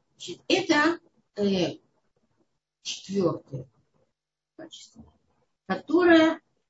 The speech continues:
э, которое связано с тем,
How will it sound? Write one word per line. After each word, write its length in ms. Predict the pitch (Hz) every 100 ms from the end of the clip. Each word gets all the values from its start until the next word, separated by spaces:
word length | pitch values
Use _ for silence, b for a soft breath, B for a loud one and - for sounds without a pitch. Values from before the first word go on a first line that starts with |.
| _ _ _ _ _ _ _ _ _ _ _ _ _ _ _ _ _ -
э, 520 | 180 180 175 175 170 339 _ _ _ _ _ _ _ _ _ _ _ _ _ _
которое 340 | - 208 330 302
связано 500 | - 254 254 - 202
с 100 | -
тем, 320 | 311 403 403